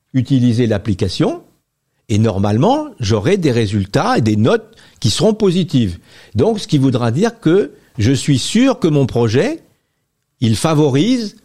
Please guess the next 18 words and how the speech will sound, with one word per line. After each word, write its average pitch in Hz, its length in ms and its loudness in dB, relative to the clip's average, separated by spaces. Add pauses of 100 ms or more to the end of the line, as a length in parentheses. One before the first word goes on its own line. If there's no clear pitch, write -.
l'atteinte 147 420 -2
des 127 180 -2
objectifs 117 400 -2
de 135 100 -2
développement 110 520 -2
durable. 87 320 -8 (320)
C'est 147 160 0
pour 196 260 -2
ça 226 200 0
que - 60 -12
ces 139 160 0
applications 135 640 0
et - 40 2
cette - 180 -2
application 117 580 -2
a 127 100 2
été 110 220 -2
créée. 87 400 -4